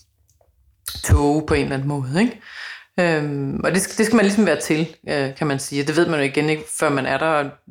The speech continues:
det handler jo i overvejende grad om, og det gør det med alle de ting, som jeg har fortalt om, synes man, det giver en effekt i den pågældende situation, ikke? Og i en fødsel, så kan det være fedt, og en anden fødsel, så kaster man op i lorttykke stråler, fordi man ikke kan tåle lattergas, eller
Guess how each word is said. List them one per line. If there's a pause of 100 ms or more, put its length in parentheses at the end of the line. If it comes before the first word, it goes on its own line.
(140)
det
handler
jo (380)
i
overvejende
grad
om,
og
det
gør
det
med
alle
de
ting, (500)
som
jeg
har
fortalt
om,
synes
man,
det
giver
en
effekt
i
den
pågældende
situation,
ikke?
Og
i
en
fødsel,
så
kan
det
være
fedt,
og
en
anden
fødsel,
så
kaster
man
op
i
lorttykke
stråler,
fordi
man
ikke
kan
tåle
lattergas,
eller